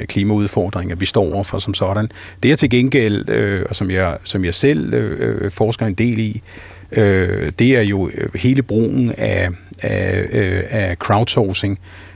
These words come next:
øh, hvor man simpelthen, øh, outsourcer, øh, særlige problemstillinger, øh, til en, en, øh, en kollektiv gruppe med et eller andet erfaringsgrundlag, som sidder med en viden eller en visdom. Øh, og så får man samlet den,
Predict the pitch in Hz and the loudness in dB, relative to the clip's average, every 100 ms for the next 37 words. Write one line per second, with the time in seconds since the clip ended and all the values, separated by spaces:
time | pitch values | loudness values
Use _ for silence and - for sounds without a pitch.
0 | - 110 98 92 92 92 95 104 101 101 | -2 2 4 4 2 0 2 2 2 0
1 | 92 135 120 107 101 - - - - - | 0 0 2 2 0 -6 -20 -20 -20 -20
2 | - - - - - 107 95 90 82 107 | -20 -20 -16 -12 0 2 2 0 2 2
3 | - - 120 98 - 110 - - - - | 2 2 2 0 -2 -2 -4 -14 -20 -20
4 | - 117 98 90 - 104 123 127 98 - | -4 2 2 2 2 4 4 4 0 -4
5 | - - 135 - - 117 110 87 101 101 | -4 0 2 2 2 4 2 0 -2 -2
6 | 113 90 82 87 - 107 117 - 110 92 | -2 -2 -4 -2 2 4 2 0 -2 0
7 | 92 - 95 90 90 87 101 - 110 135 | -2 -2 -2 -2 -2 -2 -4 0 2 2
8 | - 110 - 107 110 127 131 107 98 92 | 2 -2 0 0 2 2 2 2 2 2
9 | 80 117 113 104 120 98 104 101 - - | 2 2 2 2 0 0 0 0 -2 0
10 | 104 104 110 98 - - 131 113 117 101 | 0 0 0 -2 -2 0 0 2 2 0
11 | 92 101 123 117 101 95 107 - - 90 | 0 2 2 2 0 0 0 0 0 -2
12 | - - - - - - 104 104 101 101 | -6 -18 -18 -18 -20 -4 2 4 4 2
13 | - - 120 131 110 104 - 107 104 98 | 0 0 2 2 2 0 0 2 2 0
14 | 95 139 151 | 2 2 2